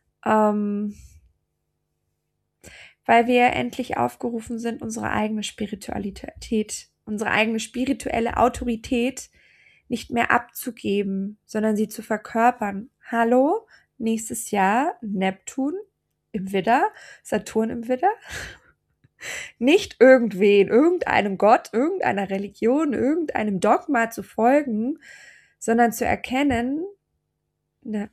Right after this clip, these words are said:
wie viel Weisheit wir selber haben. Nicht zu glauben, weil es Sicherheit gibt, sondern weil es sich innerlich für uns stimmig anfühlt. Und ich weiß, das mag polarisieren, auch meine Worte mögen jetzt polarisieren,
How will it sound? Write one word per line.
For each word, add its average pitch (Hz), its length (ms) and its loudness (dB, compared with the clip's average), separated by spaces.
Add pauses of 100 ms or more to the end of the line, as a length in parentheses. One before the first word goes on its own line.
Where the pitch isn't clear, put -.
wie 214 120 -4
viel 202 200 -6
Weisheit 220 440 -2
wir 214 80 -2
selber 220 480 -2
haben. 190 520 -4 (680)
Nicht 220 180 -8
zu 247 120 -8
glauben, 240 520 0
weil 214 200 0
es 208 240 -10
Sicherheit 285 640 -2
gibt, - 180 -12
sondern 220 340 -6
weil 214 200 -4
es - 180 -8
sich - 260 -8
innerlich 262 440 0
für - 120 -8
uns 202 220 -8
stimmig - 520 -6
anfühlt. 202 920 -8 (560)
Und 214 180 -6
ich - 160 -10
weiß, 226 680 4 (320)
das 233 240 -6
mag 220 340 -4
polarisieren, 208 800 2
auch 214 160 0
meine 214 320 2
Worte 277 340 2
mögen 277 440 -2
jetzt 285 240 -8
polarisieren, 277 760 -6